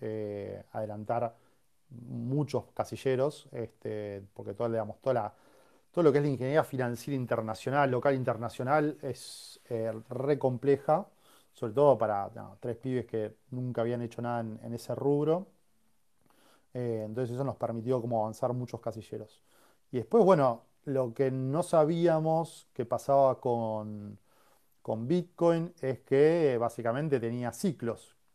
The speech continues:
Cuando arrancamos con Bitex, el Bitcoin estaba casi, justo había pasado los mil dólares, que era, justo había sido el,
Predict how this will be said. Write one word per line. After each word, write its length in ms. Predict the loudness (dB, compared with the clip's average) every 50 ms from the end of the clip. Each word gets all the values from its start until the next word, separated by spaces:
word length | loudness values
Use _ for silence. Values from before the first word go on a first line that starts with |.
| _ _ _ _ _ _ _ -8
Cuando 580 | -6 -6 -4 -2 0 0 2 2 2 0 0 -2
arrancamos 500 | -4 -6 -8 -2 4 4 6 6 4 2
con 240 | 4 2 2 2 2
Bitex, 440 | -2 0 0 2 0 0 0 -2 -4
el 160 | -4 -4 -2
Bitcoin 340 | -4 -6 -6 -4 -4 -4 -2
estaba 340 | 0 0 2 2 2 0 -2
casi, 340 | -4 -6 -4 -4 -4 -2 -2 -4 -8 _ _ _ _ _ _
justo 260 | -6 -4 -2 0 0
había 140 | 0 0 0
pasado 280 | 0 0 2 2 4
los 160 | 4 2 0
mil 220 | 0 -4 -4 -2 2
dólares, 560 | 4 6 6 6 6 4 4 2 0 -2 -6
que 100 | -4 -2
era, 140 | -2 -2 -2
justo 260 | -4 -8 -10 -6 -4
había 100 | -4 -4
sido 280 | -4 -4 -2 -2 -2 -2
el, 320 | -4 -6 -8 -8 -10 -12